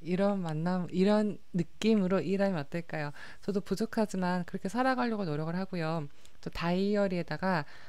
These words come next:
"하루는 일주일이다"라고 적어놓곤 합니다. 오늘 하루하루를 내가 쪼개서 삼 개월, 일 년은 삼 개월로 살아가는 방법을 현재 하고 있는데요. 이 구절이,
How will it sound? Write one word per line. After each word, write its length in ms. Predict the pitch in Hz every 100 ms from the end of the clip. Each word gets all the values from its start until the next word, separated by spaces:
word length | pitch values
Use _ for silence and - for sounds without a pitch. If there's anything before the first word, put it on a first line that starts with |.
| -
"하루는 600 | 285 285 285 269 254 226
일주일이다"라고 1400 | 165 175 170 - 220 214 190 175 - 180 180 170 151 156
적어놓곤 640 | - 170 165 180 170 175
합니다. 480 | 180 180 160 139 143
오늘 280 | 170 175 185
하루하루를 840 | 220 233 240 226 180 165 160 160 139 - - -
내가 240 | 160 156 147
쪼개서 560 | 226 247 240 233 262 269 - - -
삼 320 | - 285 277
개월, 380 | 285 269 262 262
일 200 | 170 185
년은 260 | 202 208 202
삼 220 | 233 240
개월로 300 | 247 240 214
살아가는 480 | 208 226 233 214 190
방법을 400 | - 147 156 170
현재 200 | 196 190
하고 280 | 185 202 202
있는데요. 460 | 160 156 165 190 - - - -
이 200 | 190 202 - -
구절이, 560 | - 175 175 175 220 240